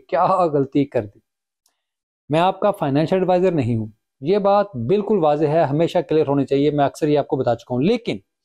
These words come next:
कोई भी काम आसान नहीं होता, ये भी मैं बात अक्सर करता रहता हूँ। कोई भी काम करने के लिए मुश्किल और सब्र से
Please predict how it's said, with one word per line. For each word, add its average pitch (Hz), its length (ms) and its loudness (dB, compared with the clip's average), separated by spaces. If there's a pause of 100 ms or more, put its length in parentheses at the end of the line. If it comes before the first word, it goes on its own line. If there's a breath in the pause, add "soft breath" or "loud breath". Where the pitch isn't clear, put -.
(480 soft breath)
कोई 240 160 2
भी 247 120 2
काम 220 440 0
आसान 170 600 0
नहीं 127 280 0
होता, 160 280 0
ये 131 220 0
भी 170 120 2
मैं 165 100 -4
बात 156 180 0
अक्सर 123 200 -8
करता 113 260 -6
रहता 107 240 -4
हूँ। 104 100 -18 (560)
कोई 254 140 2
भी 269 120 2
काम 254 200 2
करने 247 280 0
के 202 120 -2
लिए 143 160 2
मुश्किल 196 540 0
और 180 200 0
सब्र 233 400 -2
से 220 260 -2